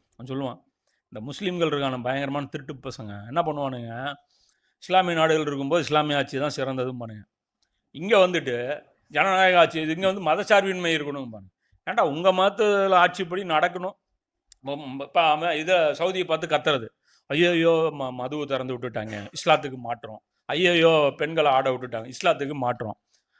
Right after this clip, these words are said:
அப்ப என்ன ந-, என்னப்பா நடக்கணும்? என்னங்க பாய், எப்படி பாய் இருக்கணும்? இஸ்லாம் என்ன சொல்லுதோ அதன்படி ஆட்சி அமையணும். அப்போ மதம், ஆட்-, மதப்படி ஆட்சி நடக்கணுமா? ஆமா பாய். சரி, இது எங்க நாடு பாய், இங்க இந்து முறைப்படி நான் ஆட்சி கொண்டு வரேன் பாய். ஆ, அது கூடாது,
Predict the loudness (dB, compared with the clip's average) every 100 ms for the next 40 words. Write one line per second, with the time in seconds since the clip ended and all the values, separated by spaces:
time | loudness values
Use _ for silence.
0 | _ _ -10 -2 0 2 2 4 2 2
1 | 2 4 4 4 4 2 2 2 2 2
2 | 2 0 -2 -4 -4 -8 -12 -18 -16 -6
3 | -4 -4 -6 -8 -10 -10 -10 -10 -8 -10
4 | -6 -8 -6 -6 -8 -10 -14 -20 _ -8
5 | -2 0 0 -4 _ _ _ _ _ -2
6 | -2 0 0 0 0 0 0 -2 -2 -2
7 | -2 -2 -2 -2 -2 -4 -12 _ _ -6
8 | -4 -2 -2 -2 2 2 2 2 0 -2
9 | _ _ _ _ _ _ -4 -2 0 -2
10 | 0 0 2 0 0 0 0 -2 -2 2
11 | 2 2 -2 -4 -6 -8 -10 -10 -4 0
12 | 0